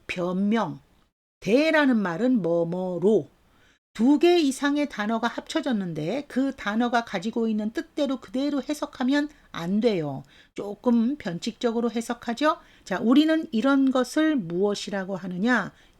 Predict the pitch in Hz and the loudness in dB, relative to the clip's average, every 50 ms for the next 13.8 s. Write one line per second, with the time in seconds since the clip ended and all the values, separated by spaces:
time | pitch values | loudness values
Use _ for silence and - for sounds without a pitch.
0 | - 147 156 170 180 190 214 240 254 262 262 254 254 254 262 254 - 220 208 202 | -4 -2 0 2 2 2 2 2 2 4 2 2 0 0 -2 -4 -4 -4 -6 -4
1 | 202 190 165 170 151 156 143 139 139 _ _ _ _ _ _ _ - 247 262 285 | -6 -6 -8 -8 -10 -10 -10 -12 -14 _ _ _ _ _ _ _ 2 4 4 6
2 | 311 320 311 302 294 294 285 247 - 214 196 185 170 151 143 143 139 - _ _ | 6 4 4 4 2 2 2 2 0 0 2 2 2 0 0 -4 -8 -12 _ _
3 | _ _ _ - 233 254 294 311 311 311 302 302 - - - 233 247 240 220 180 | _ _ _ 2 2 4 4 4 4 2 0 -2 -4 -6 -4 -2 0 2 2 2
4 | 156 170 170 170 165 156 147 143 139 143 147 _ _ _ _ _ _ _ _ _ | 2 4 4 4 4 2 0 -4 -8 -14 -18 _ _ _ _ _ _ _ _ _
5 | _ _ _ _ _ _ _ _ - 233 262 - - - 349 359 - - - 339 | _ _ _ _ _ _ _ _ 4 4 4 4 0 0 0 0 0 0 -2 -2
6 | 320 320 269 - 294 294 - - 240 190 180 190 196 196 190 196 - _ _ - | -2 -2 0 0 0 -2 0 -2 -4 -4 -2 -2 -2 0 -2 -2 -4 _ _ -14
7 | - - 196 196 226 254 247 - 269 262 269 262 - 277 269 269 269 254 240 - | -8 -4 0 2 2 2 2 0 0 0 0 0 0 -2 -2 -2 -2 -4 -6 -4
8 | - 240 220 202 180 160 139 143 185 247 320 339 _ _ _ _ _ _ _ _ | -2 -2 -2 -2 -2 -4 -4 -2 -2 -2 -4 -4 _ _ _ _ _ _ _ _
9 | _ _ _ - - 233 285 320 339 349 349 349 - 339 339 330 330 320 311 311 | _ _ _ 2 6 8 10 10 10 10 8 6 4 0 0 2 2 2 2 2
10 | 311 277 226 185 170 180 170 170 170 165 160 160 - _ - 156 151 156 170 196 | 4 2 2 0 0 -2 -2 -2 -2 -4 -8 -12 -14 _ -8 -6 -2 0 0 2
11 | 220 233 240 240 240 233 254 254 240 240 240 233 226 - 170 151 - 135 127 120 | 2 2 2 2 2 2 2 2 2 0 0 -2 -2 -6 -10 -8 -8 -8 -10 -10
12 | 127 _ _ _ _ _ _ _ _ _ _ _ _ _ _ _ _ - - 233 | -14 _ _ _ _ _ _ _ _ _ _ _ _ _ _ _ _ -4 0 2
13 | 233 269 285 285 302 294 294 - 269 269 277 269 269 - - | 4 4 4 4 2 2 0 0 0 0 2 0 -2 -2 -6